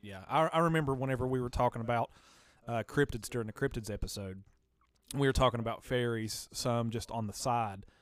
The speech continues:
outside of the episode. That seemed to have been a big thing, that you stumble into fairy territory and then you end up missing, right? And so it seems like a similar phenomena here as well, right? Um, with this. Um, maybe the way that it's manifesting itself isn't quite the same,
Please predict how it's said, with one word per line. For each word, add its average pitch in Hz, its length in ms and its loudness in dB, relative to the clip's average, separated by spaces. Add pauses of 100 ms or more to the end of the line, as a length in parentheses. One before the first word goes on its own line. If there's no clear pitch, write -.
(320)
outside 117 360 0
of 110 60 -4
the 107 60 -2
episode. 95 380 -6
That 120 180 -2
seemed 123 260 -4
to 110 100 0
have 104 160 -4
been 110 160 -2
a 95 60 -8
big 98 380 -6
thing, 92 440 -10
that 95 80 -14
you 98 200 -10 (360)
stumble 131 340 2
into 120 140 2
fairy 120 460 2
territory 104 840 -4
and 98 160 -6
then 98 400 -6
you 113 140 -4
end 101 140 -6
up 98 140 -12
missing, 98 480 -4
right? 101 260 -10 (380)
And 127 140 0
so 127 240 8
it 131 100 4
seems 175 240 2
like 143 220 4
a 147 40 -8
similar 143 360 -2
phenomena 123 600 -2
here 127 360 -2 (240)
as 110 120 -10
well, 139 360 0
right? 127 260 0 (400)
Um, 120 280 0
with 110 120 -4
this. 131 320 0 (440)
Um, 123 520 2 (920)
maybe 143 200 8
the 135 80 6
way 135 140 8
that 123 100 2
it's 110 160 -6
manifesting 123 580 -2
itself 113 380 -4
isn't 104 220 -10
quite 110 300 -4
the 101 60 -14
same, 110 500 -6